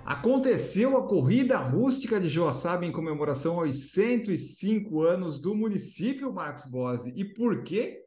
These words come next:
que essa prova tá aqui? Joaçaba, no o-, é oeste, eu nem sei, acho que é oeste catarinense, lá, lá no cantinho de Santa Catarina,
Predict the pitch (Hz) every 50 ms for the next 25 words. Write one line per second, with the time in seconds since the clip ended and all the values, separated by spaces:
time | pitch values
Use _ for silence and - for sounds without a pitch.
0 | _ _ - 202 202 196 - 147 127 - 135 156 160 156 139 127 127 107 - -
1 | - 160 208 220 - - - - - 131 147 180 160 127 - - - 127 156 175
2 | 156 117 - - - - - 175 185 151 123 - - - - - 127 120 107 101
3 | 101 113 156 185 - - - 123 113 165 202 196 - 175 165 139 139 135 - -
4 | 247 165 117 131 170 - - - - 127 131 123 107 104 123 156 165 - - 147
5 | 170 190 202 202 - - - - - 185 220 233 240 233 233 - - 233 214 180
6 | - - - 240 262 262 247 - - - - - 185 190 - 214 214 208 196 190
7 | 175 170 - 160 147 156 185 196 196 180 180 -